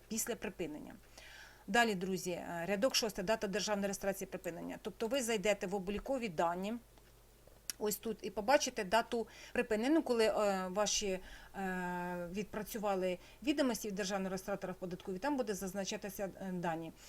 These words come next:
ваша дата. Загалом то відомість на-, надходить буквально за декілька годин, чотири-п'ять годин, і вже податкова бачить, що ви закрили підприємницьку діяльність. Тому, друзі, на всякий випадок перевірте в облікових даних, там буде дата державної реєстрації припинення,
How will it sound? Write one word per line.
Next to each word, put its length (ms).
ваша 280
дата. 420
Загалом 420
то 540
відомість 420
на-, 160
надходить 680
буквально 540
за 100
декілька 420
годин, 320
чотири-п'ять 680
годин, 380
і 440
вже 180
податкова 440
бачить, 320
що 120
ви 280
закрили 420
підприємницьку 600
діяльність. 360
Тому, 160
друзі, 260
на 100
всякий 300
випадок 320
перевірте 460
в 40
облікових 400
даних, 260
там 140
буде 180
дата 260
державної 380
реєстрації 420
припинення, 520